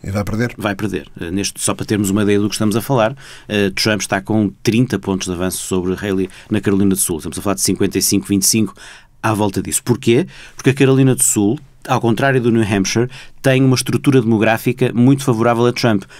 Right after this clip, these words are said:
Speaker 2: Mais conservadores, eh, mais evangélicos. Hum, é preciso perceber uma coisa. Os, os quarenta e quatro, os cinquenta e seis quarenta e quatro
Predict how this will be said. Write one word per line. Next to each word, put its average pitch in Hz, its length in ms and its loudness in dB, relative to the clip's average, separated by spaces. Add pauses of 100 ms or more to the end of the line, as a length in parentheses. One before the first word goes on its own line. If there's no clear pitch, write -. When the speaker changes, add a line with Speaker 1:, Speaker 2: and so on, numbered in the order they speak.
Speaker 2:
Mais 101 200 0
conservadores, 123 680 2 (240)
eh, 110 220 2
mais 110 360 2
evangélicos. 98 720 0 (560)
Hum, 110 320 4
é 123 120 0
preciso - 340 2
perceber 139 300 2
uma 135 100 6
coisa. 82 380 -4 (640)
Os, - 220 2
os - 180 2
quarenta 165 300 4
e 151 40 4
quatro, - 440 -2
os 117 100 0
cinquenta 139 240 4
e 143 40 4
seis 151 200 2
quarenta 135 240 4
e 120 40 2
quatro 110 380 -2